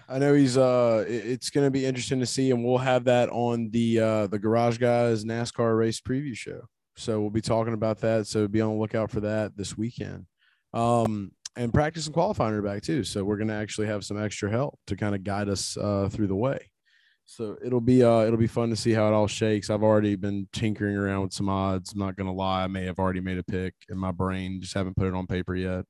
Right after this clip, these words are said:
I'll have to have a little bit more things to, to figure out before we get there, but definitely gotta finish talking about this weekend. So, like, we, we've kinda talked about the five hundred. We talked a little about Cindric,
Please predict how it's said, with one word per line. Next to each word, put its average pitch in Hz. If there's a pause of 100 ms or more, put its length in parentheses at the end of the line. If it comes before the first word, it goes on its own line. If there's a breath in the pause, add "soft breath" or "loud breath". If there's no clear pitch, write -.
I'll 107
have 92
to - (400 soft breath)
have 139
a -
little 147
bit 135
more 127
things 131
to, 110
to 107
figure 110
out 107
before 101
we 98
get 98
there, 95
but 95 (320 loud breath)
definitely 160
gotta 160
finish 143
talking 131
about 120
this 101
weekend. 107 (380 soft breath)
So, 139
like, 143
we, 147
we've 160
kinda 226
talked 151
about 147
the 120
five 120
hundred. 117
We 117
talked 120
a 123
little 120
about 107
Cindric, 110